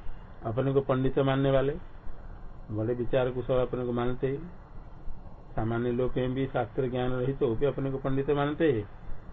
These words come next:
और थोड़े कुछ शास्त्र विचार करने वाले वो अपने को पंडित मान करके श्रुतिम अनादृत्य, श्रुति का अनादर करके। श्रुति का अनादर क्यों करते हैं? मूर्ख्यात,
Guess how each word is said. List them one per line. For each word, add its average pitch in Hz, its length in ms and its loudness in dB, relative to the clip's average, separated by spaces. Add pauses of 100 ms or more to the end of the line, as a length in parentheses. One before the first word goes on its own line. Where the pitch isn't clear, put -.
(260)
और 123 200 0
थोड़े 123 140 2
कुछ 120 220 0
शास्त्र 120 380 0
विचार 120 380 0
करने 127 260 0
वाले 127 240 2
वो 123 100 4
अपने 123 220 0
को 123 60 0
पंडित 120 360 -2
मान 127 260 -2
करके 139 320 2 (1400)
श्रुतिम 175 460 4
अनादृत्य, 139 920 6 (640)
श्रुति 143 240 2
का 139 160 4
अनादर 127 420 2
करके। 117 400 -2 (1120)
श्रुति 127 260 0
का 151 140 2
अनादर 156 340 4
क्यों 160 220 4
करते 170 320 6
हैं? 214 180 0 (360)
मूर्ख्यात, 139 640 4